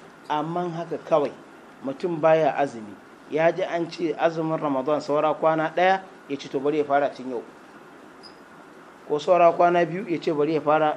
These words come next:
tun yau. Shi ne abin da aka hana. قال وعن عمار بن ياسر رضي الله عنه أنه قال:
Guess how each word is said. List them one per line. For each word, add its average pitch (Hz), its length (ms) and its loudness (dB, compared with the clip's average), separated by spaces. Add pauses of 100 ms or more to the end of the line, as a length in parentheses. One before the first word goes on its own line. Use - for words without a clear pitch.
tun 127 180 -8
yau. 117 100 -8 (320)
Shi 160 220 -4
ne 160 100 -2
abin 127 300 -4
da - 100 -6
aka - 180 -8
hana. 104 200 -12 (3750)
قال 170 200 10
وعن 160 500 4
عمار 156 480 2 (440)
بن 143 180 -2
ياسر 156 580 0 (120)
رضي 151 340 0
الله 151 540 2 (140)
عنه 151 440 0
أنه 135 400 0
قال: 151 220 4